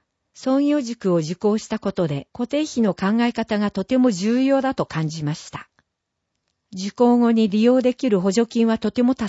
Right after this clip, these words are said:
かりました。補助金がなかったら運転資金が不足していたと思います。創業資金は補助金と貯金で賄えたため、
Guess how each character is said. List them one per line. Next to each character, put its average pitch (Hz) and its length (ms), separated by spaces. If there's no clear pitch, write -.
か 214 100
り 220 120
ま 220 120
し - 140
た。 127 180
補 226 120
助 254 180
金 262 200
が 269 100
な 262 140
か 240 120
っ 247 60
た 170 200
ら 147 280
運 254 200
転 262 240
資 - 140
金 247 180
が 185 120
不 - 80
足 - 240
し - 140
て 233 80
い 240 80
た 240 140
と - 100
思 156 220
い 156 100
ま 151 140
す。 - 300
創 269 280
業 269 240
資 - 160
金 220 300
は 143 200
補 - 160
助 240 200
金 247 220
と 240 140
貯 - 180
金 254 320
で 240 100
賄 214 400
え 233 80
た 151 140
た 139 160
め、 139 240